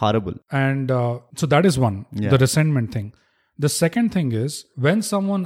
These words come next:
Speaker 2: approaches you for help.
Speaker 1: Hmm.
Speaker 2: Now, if I say, "Brute, I need your help for something."
Speaker 1: I'll say, "Fuck off."
Speaker 2: Okay, I need to use someone else now. Otherwise, you're just gonna derail my example.
Speaker 1: Okay, fine. I'll be a nice guy. I'll,
Speaker 2: Okay.
Speaker 1: I'll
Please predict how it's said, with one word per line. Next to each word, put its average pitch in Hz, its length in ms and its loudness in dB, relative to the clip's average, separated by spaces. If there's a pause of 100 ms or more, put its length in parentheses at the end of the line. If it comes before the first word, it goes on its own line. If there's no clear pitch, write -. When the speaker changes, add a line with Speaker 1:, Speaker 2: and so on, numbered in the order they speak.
Speaker 2:
approaches 151 560 -4
you 156 100 0
for 135 160 -4
help. 101 260 -6 (140)
Speaker 1:
Hmm. 107 160 -2 (160)
Speaker 2:
Now, 117 160 0 (380)
if - 160 -6
I - 100 0
say, 139 160 -2 (160)
"Brute, 131 300 -2
I 131 80 -2
need 156 160 -4
your 151 100 -2
help 127 220 -6
for - 100 -12
something." 104 340 -12 (200)
Speaker 1:
I'll 104 200 -6
say, 127 60 -6 (100)
"Fuck - 220 -14
off." - 160 -20 (500)
Speaker 2:
Okay, 107 180 -6 (420)
I 117 100 0
need 131 180 -2
to 131 80 -2
use 123 160 -2
someone 123 300 2
else 123 240 0
now. - 100 -2
Otherwise, 139 300 2
you're 147 100 4
just 151 220 2
gonna 180 120 4 (140)
derail 156 260 6 (120)
my 156 160 2
example. 131 320 4
Speaker 1:
Okay, 202 240 4
fine. 156 180 2 (140)
I'll 151 240 4
be 156 160 6
a - 80 2
nice 104 340 0
guy. 85 160 -6
I'll, 135 300 4
Speaker 2:
Okay. 95 40 -8 (140)
Speaker 1:
I'll 131 100 4